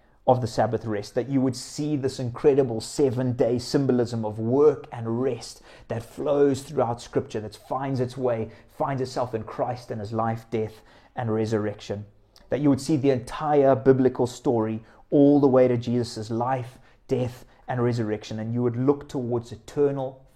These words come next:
fullness, completeness for all eternity. So I'd love to pray for us. I'd love this to be something huge in our lives, something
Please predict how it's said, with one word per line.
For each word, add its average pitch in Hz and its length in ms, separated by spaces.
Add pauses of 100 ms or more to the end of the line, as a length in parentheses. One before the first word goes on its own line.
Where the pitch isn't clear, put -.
fullness, 143 520 (240)
completeness 120 800 (200)
for - 300
all 107 440 (360)
eternity. 101 580 (300)
So 151 100
I'd 127 60
love 139 160
to 131 80
pray 127 300
for 113 160
us. 104 140
I'd 120 120
love 135 180
this 131 120
to 139 100
be 123 120
something 123 360
huge 151 420
in 123 80
our 127 140
lives, 107 200
something 123 380